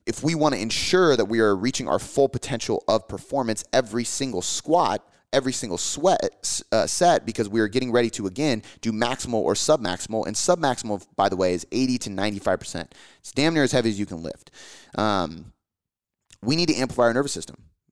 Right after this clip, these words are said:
And we do that by being explosive in the same movement pattern prior to squatting. So if we do a squat jump or a dumbbell loaded s-, jump or a box jump or something like that, it is a squat pattern,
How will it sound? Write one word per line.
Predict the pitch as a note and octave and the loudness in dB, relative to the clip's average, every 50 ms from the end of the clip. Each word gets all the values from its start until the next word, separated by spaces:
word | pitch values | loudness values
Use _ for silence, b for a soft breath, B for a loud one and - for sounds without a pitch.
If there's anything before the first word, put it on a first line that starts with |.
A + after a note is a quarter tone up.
| _ _ - | _ _ -8
And | G2+ G2+ | -4 -2
we | G#2 G#2+ | -2 0
do | G#2+ D3 D#3+ | 2 4 4
that | D3+ A2+ F#2+ | 4 4 4
by | G#2+ | 2
being | G#2 G2 A#2+ A#2+ A#2 | 2 2 0 -2 -2
explosive | G#2 - - - - - B2 C#3+ C#3+ C#3 - A2+ G#2+ | -4 -6 -6 -8 -4 0 4 4 4 4 2 0 -4
in | G#2 | -4
the | G2 | -4
same | - - - A#2 A#2+ A#2+ | -4 -4 -2 -2 0 0
movement | B2+ B2 A#2 G2 - | 0 -2 -2 -2 -4
pattern | G2+ F#2 F#2 F2+ | -4 -4 -4 -4
prior | - - F2 E2+ | -2 -2 -2 0
to | E2+ | -2
squatting. | - - B2+ B2 G#2 F2 | 0 0 2 2 2 0
So | - - G#2 F#2 B B B B B | 0 0 0 0 B B B B B
if | - A#2 - | -4 -2 0
we | A#2+ B2 G#2+ | 0 0 2
do | A2+ A2+ G#2+ | 4 2 2
a | G2+ | 2
squat | - - - - A#2+ B2 C3 C3 - | 2 -2 -4 0 2 2 2 2 2
jump | G2+ G#2 G#2+ G2 G2+ | 2 0 2 2 2
or | F#2 | 0
a | F#2+ F#2 | 2 2
dumbbell | A2 G2+ G2 F#2+ F2 | 0 2 2 2 2
loaded | E2+ A#2 C#3+ C#3+ C3+ A2 - | 4 4 6 6 4 2 0
s-, | - - - | -4 -12 -6
jump | - A2 G2+ G#2 G2+ - - | -2 0 0 0 0 -2 -2
or | - F#2 F#2 | 0 0 0
a | F2+ | 2
box | F2+ G2+ A2+ C3 C3 - - | 2 2 2 4 2 0 -2
jump | - G2 F2+ F#2 | -4 -4 -4 -4
or | - | -4
something | - - C3+ - A2 F2+ | -4 -4 -4 -4 -4 -4
like | E2 F2 - _ - | -4 -4 -2 _ 4
that, | D#3 D#3 C#3 A#2+ A2 B B B B B B - | 4 6 6 4 2 B B B B B B -4
it | C3 B2 - | -4 -2 0
is | C#3 D#3+ F3 D3+ | 2 2 2 4
a | D#3 B2+ | 2 2
squat | - - - - - C3 C#3 D#3+ D3 - - | 0 0 -4 -2 0 2 4 4 4 2 -2
pattern, | - E2+ F2 F2 E2 E2+ F2 F#2 | -2 -2 -2 -2 -2 -6 -8 -10